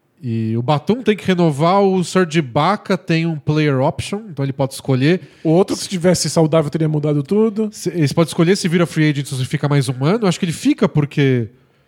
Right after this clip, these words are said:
Speaker 1: entrar na free agency assim, machucado, depois de não jogar playoff,
Speaker 2: Bem perigoso, é.
Speaker 1: vai saber se ele contra-, consegue um contrato tão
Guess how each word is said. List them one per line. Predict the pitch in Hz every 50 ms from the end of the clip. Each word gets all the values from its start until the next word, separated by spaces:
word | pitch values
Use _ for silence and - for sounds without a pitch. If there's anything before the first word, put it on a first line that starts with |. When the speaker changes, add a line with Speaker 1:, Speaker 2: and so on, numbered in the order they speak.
| _ _ _ -
Speaker 1:
entrar | 147 147 135 - 156 165 190 233
na | 233 180
free | - - 180 160 156 156
agency | 147 131 139 131 - 143
assim, | 123 - - 139 139 135
machucado, | 131 123 135 123 - - - - - 135 135 147 151 139
depois | 135 135 - 139 127
de | 131
não | 135 147 156 156
jogar | 143 139 135 135
playoff, | - 123 120 117 123 139 156 143 127 147
Speaker 2:
Bem | 123 151 151
perigoso, | 139 170 170 165 135 139 143 156 165 143 139
é. |
Speaker 1:
vai | 143 156 202
saber | 214 - 233 185 180 165
se | -
ele | 165 151
contra-, | 143 - 147 143 151 135
consegue | - - 147 135 - 147 131 135
um |
contrato | 127 - 143 135 143 135 131 131 131
tão | - 143 135 127 117